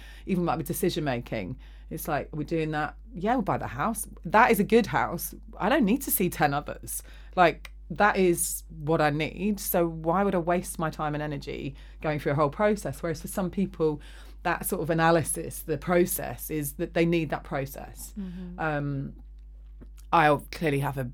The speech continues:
Speaker 1: very hard, <laughs> strong fuck it button that has driven me through life, hence,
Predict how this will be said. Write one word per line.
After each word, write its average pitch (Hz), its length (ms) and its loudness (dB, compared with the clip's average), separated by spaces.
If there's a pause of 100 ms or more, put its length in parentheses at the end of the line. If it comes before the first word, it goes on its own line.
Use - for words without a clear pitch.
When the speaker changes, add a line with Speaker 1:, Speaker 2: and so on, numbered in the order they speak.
(180)
Speaker 1:
very 139 260 4
hard, 135 500 -2
<laughs> - 80 -18
strong - 540 10
fuck - 460 6
it 277 260 2
button 160 560 -2 (520)
that 214 160 8
has 208 160 6
driven 214 400 6
me 185 180 4
through 175 240 4
life, 214 320 8
hence, - 540 4